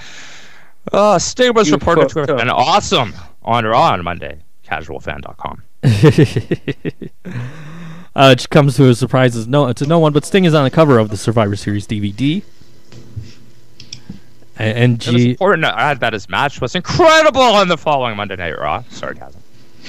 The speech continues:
Speaker 1: I told you, G T, at the beginning of the show, man. I, I was ready for this. <laughs>
Speaker 3: The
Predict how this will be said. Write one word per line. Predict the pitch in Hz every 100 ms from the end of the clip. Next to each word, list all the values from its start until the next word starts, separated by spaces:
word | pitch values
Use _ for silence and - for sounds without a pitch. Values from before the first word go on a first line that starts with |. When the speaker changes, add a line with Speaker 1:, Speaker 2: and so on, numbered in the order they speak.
| - - - - - - - - - - - - - - - - 131
Speaker 1:
I |
told | - 240 240
you, | 214
G | 147 143
T, | 139 147
at | 131
the |
beginning | 131 131 143 135
of |
the | 117
show, | - 117 95
man. | 87 85
I, | 90 - - - -
I | -
was | 107 101
ready | 90
for | 71 -
this. | 71 - - - - - - -
<laughs> | 294 - - - - - - - - 120 117
Speaker 3:
The | -